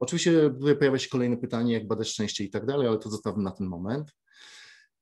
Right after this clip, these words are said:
Czwarty element, który jest istotny z punktu widzenia zespołów, e, pracowników, to jest to, czy mam możliwość rozwi-, e, rozwijać siebie, czy mam wpływ na swój rozwój osobisty, nawet nie te, co kompetencje takie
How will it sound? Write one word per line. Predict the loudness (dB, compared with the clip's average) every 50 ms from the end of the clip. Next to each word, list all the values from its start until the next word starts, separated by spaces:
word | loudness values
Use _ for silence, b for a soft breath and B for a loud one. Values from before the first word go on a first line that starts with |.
| _ _ _ -12
Czwarty | -4 0 2 4 4 4 2 2 0 2
element, | 2 2 2 2 2 0 -2 -4 -6
który | -8 -8 -6 -4 -2
jest | -2 -4 -4
istotny | -6 -4 -4 -4 -4 -4
z | -6 -2
punktu | -2 -2 -2 -4 -6
widzenia | -8 -6 -2 -2 0 2 2 0 0 0 -2 -2
zespołów, | -4 -6 -6 -4 0 2 4 4 4 4 4 2 0 -4 -8
e, | -6 -6 -4 -4 -6 -6
pracowników, | -8 -6 -4 -4 -2 -2 -2 -2 -2 0 2 2 2 2 0 -4 b b b b b
to | -8 -8
jest | -8 -6 -6
to, | -8 -6
czy | -4 -2 0 2
mam | 2 2 2 2 2
możliwość | 0 0 0 -2 -2 -4 -4 -2 -2 0 0
rozwi-, | 0 0 0 0 -2 -4 -6 -6 -4 -4
e, | -4 -2 -2 -2 -2 -2
rozwijać | -2 -2 -2 -2 0 0 0 -2 -2
siebie, | -6 -6 -6 -4 -6 -6 -6 -8 _ _ _ _ -20 -16 _
czy | -2 2 4 4
mam | 4 4 2 0
wpływ | -2 -2 0 0 0 0
na | -2 -4
swój | -2 0 0 2
rozwój | 2 0 0 -2 -4 -4 -2
osobisty, | -4 -2 -2 -2 -2 -2 -2 -4 -4 -4 -6 -6 -4
nawet | -4 -2 -2 -2 -2
nie | -2 -2
te, | 0 2 2 2
co | 0 -2 -6
kompetencje | -4 -4 -2 -2 -2 -2 -2 -2 -2 -2 -2 -4
takie | -4 -4 -6 -4 0 2 2 2